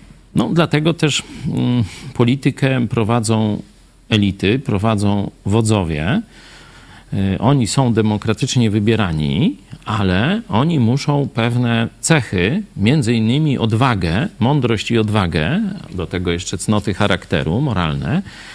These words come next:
y, przejawiać, nie? My, y,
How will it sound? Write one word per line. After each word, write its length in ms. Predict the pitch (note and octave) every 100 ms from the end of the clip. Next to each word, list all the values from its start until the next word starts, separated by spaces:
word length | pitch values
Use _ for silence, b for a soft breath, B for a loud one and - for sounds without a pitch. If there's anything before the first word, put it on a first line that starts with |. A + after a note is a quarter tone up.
| B B B
y, 160 | F#2+ F2
przejawiać, 760 | - F3 G3 G#2+ C2+ - -
nie? 300 | C#2 F2+ C3
My, 320 | - C3+ D#3+ - B B B B B G2+
y, 200 | G2